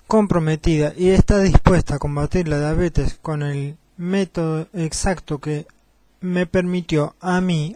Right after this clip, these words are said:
olvidarme para siempre de este horrible problema, entonces te encantará saber que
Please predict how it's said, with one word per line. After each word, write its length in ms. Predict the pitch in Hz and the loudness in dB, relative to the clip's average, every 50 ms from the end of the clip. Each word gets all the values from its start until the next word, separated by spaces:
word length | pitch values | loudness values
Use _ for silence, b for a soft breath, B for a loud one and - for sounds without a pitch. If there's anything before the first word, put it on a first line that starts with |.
| 349 | -8
olvidarme 800 | 220 170 165 165 170 190 196 180 190 185 165 160 151 143 139 139 - B B B B B B B | -4 -4 -2 -2 -2 -2 -2 0 0 0 0 0 -2 -4 -4 -6 -8 B B B B B B B
para 260 | - 226 226 202 196 175 | 0 2 2 4 4 2
siempre 320 | - 190 185 170 - 165 | 2 0 -2 -2 -2 0
de 160 | 165 170 175 | 0 2 0
este 240 | 165 - - 165 160 | 0 0 0 0 0
horrible 480 | 156 151 143 147 175 175 165 151 147 143 | 0 0 0 0 -2 -2 -2 -2 -4 -4
problema, 640 | - - 165 160 175 190 196 196 196 196 196 190 - _ b b b b b b b b b b b - | -6 -8 -10 -8 -6 -4 -4 -2 -2 -4 -6 -8 -10 _ b b b b b b b b b b b -8
entonces 600 | 196 196 190 - 202 196 175 - 165 165 151 - | -6 -6 -4 -2 -2 -2 -2 -2 -2 -4 -4 -4
te 140 | - 180 | -4 -4
encantará 500 | 175 175 160 175 170 165 180 180 185 185 | -4 -2 -2 -4 -2 -2 -2 -2 0 0
saber 480 | 170 - - 175 175 170 170 165 156 - | 0 2 2 2 4 2 2 0 -2 -6
que 400 | _ - 175 170 151 135 139 - | _ -6 -6 -4 -4 -6 -8 -10